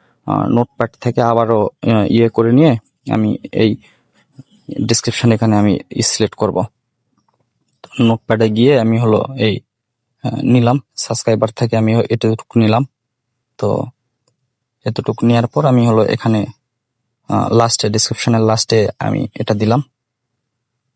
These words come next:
তো আমি হলো আর একটু নিব, সেটা হচ্ছে যে, আহ, if you are a,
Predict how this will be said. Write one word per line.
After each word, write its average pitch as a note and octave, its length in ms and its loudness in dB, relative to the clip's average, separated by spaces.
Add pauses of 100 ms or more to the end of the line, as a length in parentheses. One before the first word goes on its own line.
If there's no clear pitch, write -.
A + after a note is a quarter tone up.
(640)
তো - 120 0
আমি B2+ 220 2
হলো B2+ 300 4
আর B2 220 0
একটু C3 240 -2
নিব, C3 220 4
সেটা B2 260 -2
হচ্ছে B2 380 0
যে, A#2 200 2 (440)
আহ, A2 320 2 (300)
if B2+ 140 2 (140)
you B2+ 200 4
are A#2+ 240 2 (180)
a, C3+ 140 2